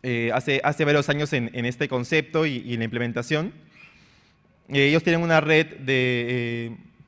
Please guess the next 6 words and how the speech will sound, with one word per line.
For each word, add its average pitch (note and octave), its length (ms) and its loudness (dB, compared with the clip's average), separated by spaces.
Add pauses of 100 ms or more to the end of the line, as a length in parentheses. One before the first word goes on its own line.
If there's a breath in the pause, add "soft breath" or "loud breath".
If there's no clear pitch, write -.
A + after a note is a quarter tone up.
(140)
múltiples D3+ 340 -2
fabricantes, D#3 720 4
principalmente C#3+ 760 0
Cisco D#3 340 -2
y D3 40 4
Alcatel C#3 580 0